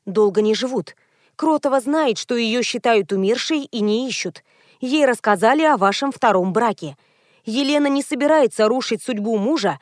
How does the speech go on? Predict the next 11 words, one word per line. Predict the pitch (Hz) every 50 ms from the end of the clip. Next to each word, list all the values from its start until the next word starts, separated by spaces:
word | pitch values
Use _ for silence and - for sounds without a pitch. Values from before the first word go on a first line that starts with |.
| _ _ _ _ _ _
и, | - 277 285
учитывая | 277 254 - - 302 - 302 240 269 262 262
все | - - - 302 269
случившееся, | - - 190 175 - - 330 - - - 196 180 165 - 175 143 131 - _ _ _ _ _ _
не | 254 277 311
будет | 294 240 285 285 220 220 180
заявлять | 151 180 202 190 175 180 208 247 294 -
на | 294 302 302
вас | 302 311 -
свои | - - 226 196 180 170 170
права. | 151 196 196 202 202 190 156 135